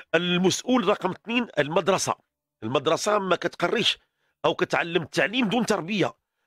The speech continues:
أو، آه، افتقدنا للم-، للأستاذ والمعلم القدوة.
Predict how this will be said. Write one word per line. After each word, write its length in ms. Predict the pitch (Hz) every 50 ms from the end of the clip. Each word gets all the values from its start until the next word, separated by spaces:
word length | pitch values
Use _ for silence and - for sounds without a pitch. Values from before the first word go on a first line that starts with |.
| _ _ -
أو، 240 | 175 185 180 160
آه، 360 | - - 160 156 123 123 - -
افتقدنا 680 | 139 - - - 180 - - 220 156 165 175 196 208 - - -
للم-، 360 | 135 143 170 175 180 175 - - -
للأستاذ 500 | 156 160 - 175 - - - 202 190 165
والمعلم 540 | 175 170 165 156 143 127 156 165 180 202 180
القدوة. 480 | 160 - - - - 151 135 127 -